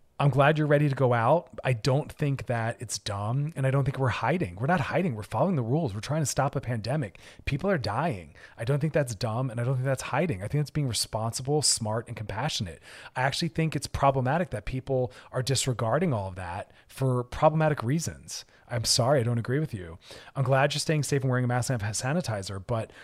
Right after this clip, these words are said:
I'm not gonna support you talking your partner into doing something they don't feel safe or comfortable doing. If you do, you go. But I support them saying, "For now, we're following the rules and we're staying home." No one said it's safe to go. They're saying it's possible, it's legal.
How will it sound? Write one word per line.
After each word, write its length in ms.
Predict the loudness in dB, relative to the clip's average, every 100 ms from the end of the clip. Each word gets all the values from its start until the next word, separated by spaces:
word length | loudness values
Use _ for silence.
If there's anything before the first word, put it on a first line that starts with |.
| -12 -2
I'm 160 | 2
not 200 | 4 4
gonna 260 | 2 0 0
support 420 | -2 -2 0 0
you 140 | -4 -8 -8
talking 420 | -4 -2 -2 -2
your 120 | -2
partner 320 | -4 -4 -2
into 140 | -2 -2
doing 140 | -2
something 260 | 0 0 0
they 60 |
don't 80 | -2
feel 160 | -4 -4
safe 220 | -4 -4
or 60 | -4
comfortable 340 | -4 -4 -4
doing. 240 | -2 -2
If 120 | -2 -4
you 200 | -2 -2
do, 240 | 0 -2
you 240 | -2 -4
go. 480 | 2 2 2 -4 -12 -16 -20 -16 -4
But 120 | 0
I 80 | 2
support 320 | 2 0 2
them 80 | 2
saying, 340 | 2 2 0
"For 220 | -2 -2
now, 260 | -2 0 -2
we're 60 | -2
following 300 | -2 0 0
the 60 |
rules 220 | -2 -2
and 80 | -2
we're 60 | -2
staying 240 | -2 -2
home." 280 | 0 2 0 -4 -14 0
No 160 | 4
one 100 | 4
said 240 | 4 4 4
it's 140 | 2
safe 240 | 0 0 -2
to 100 | 0
go. 220 | 2 2
They're 100 | 0
saying 300 | -2 0 -2
it's 120 | -4
possible, 540 | -4 -2 0 0 -2
it's 160 | -4 -8
legal. 500 | -4 -4 -4 -8